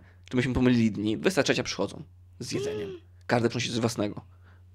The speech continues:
Speaker 1: To, co oni przynosili, to było obłęd plus pizza. Ja mówię, „Co jest grane? Gdzie wyście byli, nie? Przecież miało
Speaker 2: Tak.
Speaker 1: być.” A oni, „Przecież jesteśmy.” „No jesteśmy, Piotrek, piano, piano.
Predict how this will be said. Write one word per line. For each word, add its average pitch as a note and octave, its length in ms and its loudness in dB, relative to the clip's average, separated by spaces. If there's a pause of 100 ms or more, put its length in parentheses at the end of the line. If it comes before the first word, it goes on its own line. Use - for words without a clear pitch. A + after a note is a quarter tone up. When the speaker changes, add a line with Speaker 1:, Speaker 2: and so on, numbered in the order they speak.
(320)
Speaker 1:
To, C3+ 80 4
co B2+ 120 0
oni A2+ 80 2
przynosili, A#2 380 -2
to A#2 100 0
było A2+ 260 2
obłęd A2+ 280 4
plus - 160 2
pizza. - 360 -4 (720)
Ja C3 320 0
mówię, C3+ 180 0
„Co C#3+ 320 2
jest D#3 140 4
grane? D#3 320 6
Gdzie C3+ 160 6
wyście D#3 280 2
byli, C#3+ 280 8
nie? C3+ 200 4
Przecież - 240 -8 (240)
miało D#3+ 260 4
Speaker 2:
Tak. F#3 60 4
Speaker 1:
być.” A#2 160 6
A - 60 2
oni, G#3+ 140 0
„Przecież - 200 -2
jesteśmy.” A#2+ 440 2 (580)
„No B4+ 60 4
jesteśmy, B4 320 6
Piotrek, - 320 6
piano, - 240 6
piano. E4 280 6